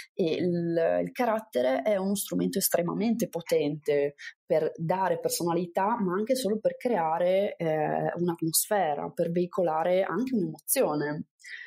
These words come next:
Eh, a volte appunto mi, mi rendo conto che, che può, può sembrare una parola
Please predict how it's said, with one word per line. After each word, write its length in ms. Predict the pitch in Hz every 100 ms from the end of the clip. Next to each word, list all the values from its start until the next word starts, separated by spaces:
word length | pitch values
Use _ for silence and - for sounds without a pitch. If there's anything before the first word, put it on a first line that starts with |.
| - _
Eh, 720 | - 165 156 160 160 - - -
a 120 | -
volte 380 | 175 185 208 247
appunto 320 | - 185 151
mi, 260 | - 196 190
mi 120 | 220
rendo 240 | 220 277 196
conto 300 | 240 254 202
che, 220 | 170 151
che 140 | 143 165
può, 200 | 196 202
può 120 | 214
sembrare 400 | 214 180 165 220
una 160 | 170 165
parola 640 | 170 170 196 175 151 147